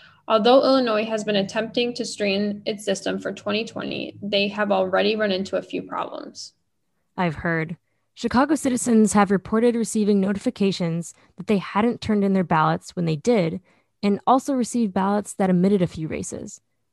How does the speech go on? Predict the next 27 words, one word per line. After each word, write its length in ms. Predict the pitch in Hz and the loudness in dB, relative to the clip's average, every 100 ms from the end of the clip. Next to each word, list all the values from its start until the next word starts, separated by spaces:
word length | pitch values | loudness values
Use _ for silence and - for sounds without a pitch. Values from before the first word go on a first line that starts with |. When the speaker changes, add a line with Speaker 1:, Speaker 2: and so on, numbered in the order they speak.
| - | -4
Speaker 2:
To 160 | 277 | 2
help 200 | 269 320 | 4 2
us 120 | 339 285 | 0 0
make 180 | 262 | -2
sense 280 | - 208 180 | 0 0 0
of 80 | 165 | 0
all 160 | 160 156 | -2 -2
of 80 | |
this, 320 | - - - - _ _ - | -4 -6 -8 -14 _ _ 2
we 80 | 233 | 4
have 120 | 190 | 4
Darren 260 | 220 233 220 | 6 6 6
Reesberg 440 | 180 160 165 151 | 4 0 -4 -6
joining 300 | 170 156 - | -6 -6 -6
us. 300 | - - - _ _ _ - | -12 -16 -20 _ _ _ -2
He's 140 | 220 | 2
the 80 | 220 | 4
Vice 260 | 190 254 | 6 2
President 440 | - 214 196 208 190 | 2 0 2 2 0
of 120 | - | -2
Programs 440 | 185 170 185 180 | -2 0 2 2
and 100 | 208 | 0
Strategy 560 | 190 170 156 156 170 165 | 0 0 0 0 -2 -2
at 140 | 165 | -4
the 80 | - | -4
Joyce 260 | 170 165 - | -2 -2 -2
Foundation, 640 | 165 156 165 - 165 165 | -4 -2 -4 -4 -2 -4